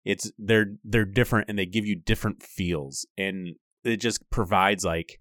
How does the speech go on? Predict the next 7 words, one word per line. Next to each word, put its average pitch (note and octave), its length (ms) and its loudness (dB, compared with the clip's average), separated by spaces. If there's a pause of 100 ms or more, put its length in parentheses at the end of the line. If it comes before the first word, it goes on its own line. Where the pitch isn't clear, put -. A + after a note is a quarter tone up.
(140)
some G#2 340 2
nice G2+ 420 4
tension G2+ 640 2
with F#2+ 160 -2
some F2+ 320 -4
interesting G2+ 600 -2
decisions. - 920 -4